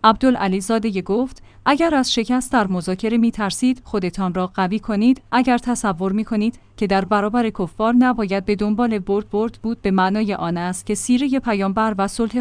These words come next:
حدیبیه را قبول ندارید. در هر مذاکره‌ای همهٔ طرف‌ها مجبور هستند که امتیاز بدهند.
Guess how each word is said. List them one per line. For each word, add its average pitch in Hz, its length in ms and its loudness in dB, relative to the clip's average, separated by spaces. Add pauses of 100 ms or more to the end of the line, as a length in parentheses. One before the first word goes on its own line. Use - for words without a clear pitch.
حدیبیه 190 420 0
را 180 220 -2
قبول 190 400 0
ندارید. - 400 -6 (200)
در 226 140 6
هر 254 240 4
مذاکره‌ای 202 600 2
همهٔ 247 400 6
طرف‌ها 233 520 2
مجبور 226 440 2
هستند 208 440 0
که 202 260 0
امتیاز 240 440 2
بدهند. 165 480 -2